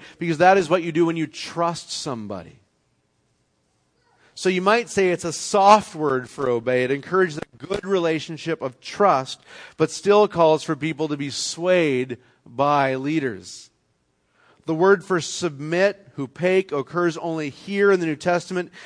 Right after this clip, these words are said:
It is a more narrow word and means make room for by retiring from a seat or yield to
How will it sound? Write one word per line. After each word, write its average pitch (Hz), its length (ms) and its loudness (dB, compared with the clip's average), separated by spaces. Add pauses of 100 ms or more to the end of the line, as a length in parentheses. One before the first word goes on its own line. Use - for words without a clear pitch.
(160)
It 180 120 0
is 180 140 4
a 180 60 0
more 165 240 -2
narrow 190 340 2
word 170 220 2
and 165 100 -4
means 165 260 -4
make 175 280 -4
room 202 480 0
for 156 260 -2
by 151 120 2
retiring 160 600 0
from 156 160 -8
a 135 80 -6
seat 208 480 -8
or 143 160 -4
yield 185 560 0
to 139 420 -4